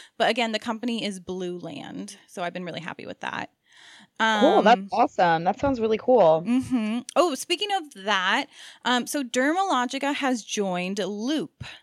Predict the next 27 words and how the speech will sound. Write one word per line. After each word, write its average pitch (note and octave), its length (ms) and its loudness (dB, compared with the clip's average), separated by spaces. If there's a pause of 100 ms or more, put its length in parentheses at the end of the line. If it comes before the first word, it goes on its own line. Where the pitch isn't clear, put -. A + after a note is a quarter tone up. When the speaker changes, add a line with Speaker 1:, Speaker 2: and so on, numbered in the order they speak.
(100)
Speaker 1:
So A3 520 2
from B3 260 0
Dermalogica, A#3 840 -2
they F#3+ 120 -8
said, - 400 -10 (400)
"We A#3+ 140 -2
are A3+ 80 0
thrilled C#4 540 -6
to F#4+ 60 -10
be F#4+ 120 -8
partnering A3 580 -6
with G#3+ 140 -12
Loop A#3+ 420 -6
on G#3 140 -4
this G#3 180 -10
exclusive C4 580 -8
size A3+ 460 -6
and G#3 160 -8
packaging G#3 560 -10
for F#3+ 140 -8
our F#3 120 -4
number F#3+ 320 -6
one C#4+ 220 -4
cleanser, F#3+ 540 -8
Special G3+ 400 -8
Cleansing G#3 460 -6
Gel. G3 340 -6